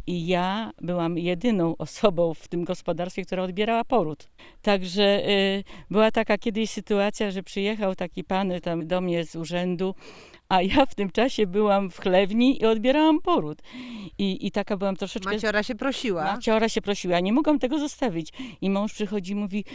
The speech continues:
Speaker 1: „Chodź szybko, bo tam przyjechał tam ten pan z urzędu”. A ja mówię, że powiedz mu, że ja, y, y, jutro z nim będę rozmawiać w urzędzie. Ja w tej chwili nie mogę tego zostawić, muszę odebrać ten poród.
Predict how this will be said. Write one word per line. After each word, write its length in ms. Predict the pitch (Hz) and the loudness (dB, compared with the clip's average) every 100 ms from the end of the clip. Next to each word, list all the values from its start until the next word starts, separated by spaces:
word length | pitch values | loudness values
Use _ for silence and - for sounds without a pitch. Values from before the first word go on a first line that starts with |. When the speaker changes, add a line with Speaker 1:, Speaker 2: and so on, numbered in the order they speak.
| 240 - | -16 -8
Speaker 1:
„Chodź 280 | 277 294 | -6 -4
szybko, 400 | - 277 - 269 | -2 -4 -2 -2
bo 140 | 214 233 | -2 -2
tam 200 | 247 233 | -2 -4
przyjechał 480 | - 233 233 226 214 | -4 -4 -2 -4 -2
tam 480 | 220 208 196 196 196 | -4 -4 -4 -6 -8
ten 220 | - 185 185 | -6 -6 -4
pan 200 | 190 180 | -6 -6
z 60 | |
urzędu”. 340 | 170 170 160 170 | -6 -6 -4 -4
A 40 | |
ja 100 | 175 | -4
mówię, 300 | 185 - 196 - 262 185 | -6 -6 -8 -8 -16 -14
że 260 | 180 196 196 - | -10 -6 -6 -4
powiedz 400 | 196 165 180 - | -6 -4 -6 -6
mu, 180 | 165 160 | -6 -6
że 160 | 160 | -6
ja, 420 | 170 165 165 190 190 | -4 -4 -4 -6 -8
y, 40 | - | -10
y, 420 | 202 - - 160 | -10 -10 -10 -10
jutro 440 | - 208 233 226 208 - - | -4 -4 -2 -2 -2 -6 -12
z 100 | 170 | -4
nim 160 | 214 | -2
będę 200 | 208 196 | -2 -2
rozmawiać 400 | 196 190 196 196 | -4 -4 -4 -4
w 60 | 190 | -6
urzędzie. 440 | 180 190 185 180 180 - - | -6 -4 -4 -4 -8 -12 -2
Ja 100 | 185 | 0
w 60 | 208 | 0
tej 160 | 240 220 | -2 -4
chwili 220 | 233 247 | -2 2
nie 120 | 262 | 4
mogę 260 | 294 254 196 | 4 2 2
tego 240 | 190 190 | 2 0
zostawić, 540 | 180 180 170 165 190 | 0 -2 0 0 0
muszę 300 | 208 302 220 | 0 2 2
odebrać 400 | 196 175 175 208 | -2 -2 0 -2
ten 200 | - 180 | -2 -4
poród. 440 | 170 139 143 151 | -2 -2 -2 -8